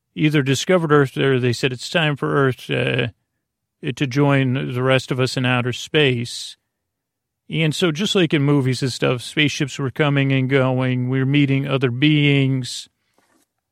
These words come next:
Uh, unlike in a lot of movies, it was going great. He, he said, "Hey, you wanna buy some of this? This is what, uh, candy is on our planet." And we might say, "Well, this is what candy is on our planet. Let's do an ex-, exchange." And, you know, commerce was conducted, tourism,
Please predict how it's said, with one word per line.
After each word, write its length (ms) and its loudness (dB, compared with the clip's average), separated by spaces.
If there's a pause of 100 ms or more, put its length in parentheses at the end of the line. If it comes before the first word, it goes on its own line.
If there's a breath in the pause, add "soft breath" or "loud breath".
(280)
Uh, 320 -2
unlike 420 2
in 80 2
a 60 2
lot 220 0
of 60 -2
movies, 340 -2
it 40 -2
was 120 -2
going 280 2
great. 380 0
He, 300 -4
he 160 -2
said, 220 -2
"Hey, 120 0
you 240 0
wanna 220 0
buy 260 0
some 240 -2
of 60 4
this? 260 0
This 400 -6
is 160 -4
what, 220 0
uh, 240 -4
candy 460 2
is 120 0
on 160 -2
our 200 0
planet." 800 -6 (880)
And 260 0
we 120 2
might 180 2
say, 140 -2
"Well, 160 -4
this 200 -2
is 80 -4
what 160 0
candy 360 2
is 120 -2
on 140 -2
our 120 0
planet. 300 -2
Let's 220 -6
do 160 -2
an 80 2
ex-, 220 -2
exchange." 840 -2
And, 280 0
you 60 0
know, 120 0
commerce 580 -2
was 140 -6
conducted, 840 -2
tourism, 1000 0